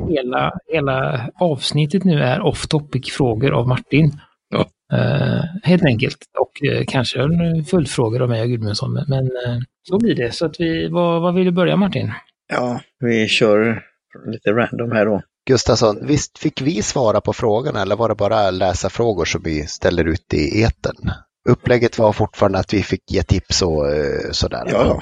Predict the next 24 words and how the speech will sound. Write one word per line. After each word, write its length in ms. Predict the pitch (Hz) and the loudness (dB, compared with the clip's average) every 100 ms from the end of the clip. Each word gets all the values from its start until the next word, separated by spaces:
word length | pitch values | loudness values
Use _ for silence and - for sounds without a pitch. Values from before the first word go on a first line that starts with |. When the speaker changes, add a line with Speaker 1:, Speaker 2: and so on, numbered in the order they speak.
| - - | -6 -4
Speaker 2:
visst. 460 | 104 - - - - | -2 -2 -6 -6 -2
Ni 240 | 110 139 | 2 2
är 40 | |
fria. 520 | 139 156 156 110 110 101 - - 139 | 2 2 4 2 0 -4 -14 -6 -2
Speaker 1:
Martin 280 | 156 151 165 | -2 -2 -2
frågar 320 | 156 160 127 | 0 0 0
och 140 | 143 156 | 0 0
vi 180 | 160 151 | -2 -2
får 120 | 160 | -2
också 260 | 131 - | 0 -2
fråga. 200 | 143 165 | 0 0
Om 80 | 139 | 0
vi 100 | 135 | -2
kommer 240 | 131 143 131 | -2 -2 0
på 160 | 131 | -2
något 160 | - - | -4 -4
så 140 | 135 | -4
får 120 | - | -2
vi 120 | 131 - | -2 -2
också 200 | - - | -4 -2
fråga. 260 | 143 117 | -2 0
Men 300 | 139 147 151 147 - _ - | 2 2 2 -2 -12 _ 0
tänk 240 | 139 | 2
att, 100 | - | 2